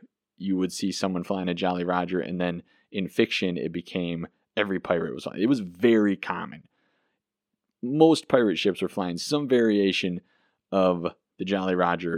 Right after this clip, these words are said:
in the seventeen tens and seventeen twenties. The skull and crossbones was the most famous. The very basic Jolly Roger that I think of when someone says, you know, pirate flag. But there are other variations. Most variations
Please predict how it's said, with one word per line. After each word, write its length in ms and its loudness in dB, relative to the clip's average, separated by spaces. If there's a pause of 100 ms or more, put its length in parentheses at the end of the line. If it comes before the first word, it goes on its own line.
in 200 -4
the 180 -4
seventeen 420 -4
tens 280 -8
and 120 -10
seventeen 340 -8
twenties. 360 -8 (240)
The 100 -2
skull 280 2
and 120 -2
crossbones 840 -2 (240)
was 140 0
the 60 -4
most 180 0
famous. 420 -6 (1160)
The 80 -12
very 560 2 (220)
basic 360 0
Jolly 240 -2
Roger 340 0
that 220 -6 (920)
I 280 2
think 280 -4
of 480 0
when 200 -4
someone 300 -8
says, 340 -6
you 60 -12
know, 80 -10
pirate 340 -10
flag. 300 -12 (1080)
But 160 6
there 140 6
are 120 -2
other 220 6
variations. 720 4
Most 580 2
variations 1200 2